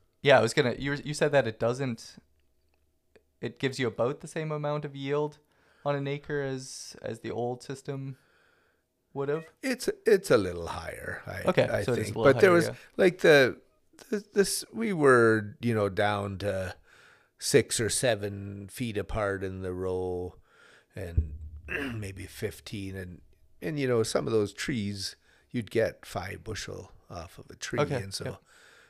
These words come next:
Speaker 2: but still, then there was more fruit
Speaker 1: In the
Speaker 2: in the
Speaker 1: middle,
Speaker 2: middle of
Speaker 1: yeah.
Speaker 2: that tree,
Speaker 1: Yeah.
Speaker 2: and so.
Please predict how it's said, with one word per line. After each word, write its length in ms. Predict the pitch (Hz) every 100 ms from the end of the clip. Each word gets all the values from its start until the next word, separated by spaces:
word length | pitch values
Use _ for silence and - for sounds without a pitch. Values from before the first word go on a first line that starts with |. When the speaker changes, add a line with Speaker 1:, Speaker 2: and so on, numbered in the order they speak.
| _
Speaker 2:
but 160 | 117 110
still, 300 | - 123 110
then 200 | 110 104
there 120 | 101
was 160 | 92 92
more 320 | 95 95 92
fruit 640 | - - 110 95 - - _ _ _ _ _ _ _ _ _ _ _ _
Speaker 1:
In 120 | - 107
the 60 |
Speaker 2:
in 40 | 101
the 60 |
Speaker 1:
middle, 140 | 101 110
Speaker 2:
middle 220 | 101 98
of 60 |
Speaker 1:
yeah. 100 | -
Speaker 2:
that 160 | 92 92
tree, 360 | - 139 110 110
Speaker 1:
Yeah. 80 |
Speaker 2:
and 220 | 95 90 90
so. 320 | 98 92